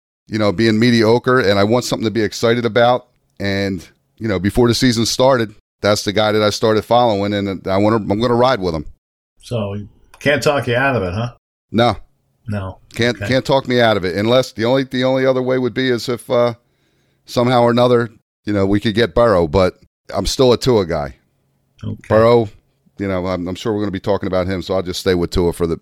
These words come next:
Speaker 1: for the time being.
Speaker 2: You know, Randy Mueller tweeted out a tweet that, uh, he said, you know, "For all you media people who think that,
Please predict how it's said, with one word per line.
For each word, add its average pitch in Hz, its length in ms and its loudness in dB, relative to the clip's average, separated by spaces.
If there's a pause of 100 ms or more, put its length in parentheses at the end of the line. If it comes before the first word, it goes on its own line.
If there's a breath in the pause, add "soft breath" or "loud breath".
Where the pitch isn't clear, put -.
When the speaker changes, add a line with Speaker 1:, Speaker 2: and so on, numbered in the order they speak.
Speaker 1:
for 92 120 -8
the 82 120 -6
time 82 280 -6
being. 78 380 -12
Speaker 2:
You 135 100 -6
know, 123 140 2
Randy 139 340 0
Mueller 127 460 4
tweeted 101 400 -6
out 98 180 -2
a 92 80 -6
tweet 110 480 -12
that, 95 420 -8
uh, 98 200 -4
he 101 160 -8
said, 107 280 -4
you 110 80 0
know, 104 160 -2
"For 113 200 -2
all 127 120 2
you 135 200 0
media 131 420 0
people 107 460 -2
who 107 180 -2
think 139 540 -8
that, 117 260 0